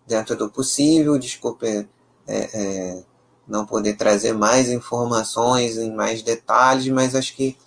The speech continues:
espero que tenha ajudado, é, um pouco em relação à situação lá da, da distribuidoras, né? Em linhas básicas e gerais.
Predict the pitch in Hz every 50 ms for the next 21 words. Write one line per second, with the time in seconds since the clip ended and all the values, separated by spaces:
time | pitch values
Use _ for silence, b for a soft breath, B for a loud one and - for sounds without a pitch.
0 | b b b b b b _ _ _ _ _ _ - - - 131 131 135 131 -
1 | 139 135 135 139 143 131 147 151 139 123 123 123 131 135 131 123 117 113 110 -
2 | _ _ _ _ _ _ _ _ _ _ _ _ _ _ _ _ _ _ _ _
3 | _ _ _ _ _ _ _ _ _ _ _ _ 101 104 107 104 101 101 104 -
4 | - 120 117 104 - 120 117 - - - 127 127 123 120 120 117 113 - - -
5 | 117 113 113 117 - b b b b b b b b _ _ _ - 104 104 101
6 | 101 101 101 101 - - - - - 113 107 107 - - 110 107 107 107 104 104
7 | 104 104 104 104 104 104 104 104 104 104 104 - _ _ _ _ _ _ _ _
8 | _ 107 107 107 104 - - - 120 120 117 123 117 113 117 120 127 143 151 160
9 | 156 147 139 131 117 113 117 123 135 143 - _ _ _ _ _ _ _ _ _
10 | _ _ _ _ _ _ _ _ - 117 117 120 117 117 117 113 113 107 104 104
11 | 101 - - 107 104 104 107 110 113 107 104 - - 110 107 107 107 104 110 120
12 | 113 110 107 113 120 131 139 151 156 156 - - _